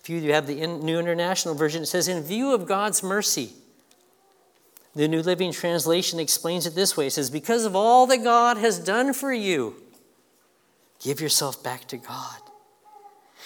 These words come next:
In other words, just to begin with, in part, because of all those things you would have read if you had read through the first eleven chapters of Romans. All those things that God has done for us are reason for us to give ourselves back to him.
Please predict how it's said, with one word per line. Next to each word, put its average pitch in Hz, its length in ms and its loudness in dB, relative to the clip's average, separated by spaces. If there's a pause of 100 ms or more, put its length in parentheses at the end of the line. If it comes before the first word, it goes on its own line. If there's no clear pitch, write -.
(120)
In 180 100 -2
other 226 240 8
words, 208 380 4
just 240 180 0
to 254 80 0
begin 202 440 4
with, 170 280 2
in 170 120 -2
part, 226 680 4 (520)
because 135 260 -4
of 120 120 -8
all 170 260 0
those 190 240 -4
things 170 300 -6
you 156 100 -8
would 165 160 -2
have 165 160 -4
read 143 360 0
if 131 160 -6
you 135 60 -4
had 127 100 -4
read 143 200 0
through 165 140 -6
the 143 120 -2
first - 340 -4
eleven 143 300 -8
chapters 143 500 -6
of 120 180 -6
Romans. 123 540 -6 (320)
All 185 220 -4
those 202 240 0
things 190 220 -2
that 175 120 -2
God 175 280 0
has 160 120 -4
done 180 240 -4
for 147 220 -8
us 143 160 -4
are 135 180 -8
reason 165 440 -4
for 131 180 -8
us 143 180 -2
to 131 120 -6
give 147 200 2
ourselves 143 560 -2 (380)
back 147 280 -2
to 147 100 -6
him. 131 420 -6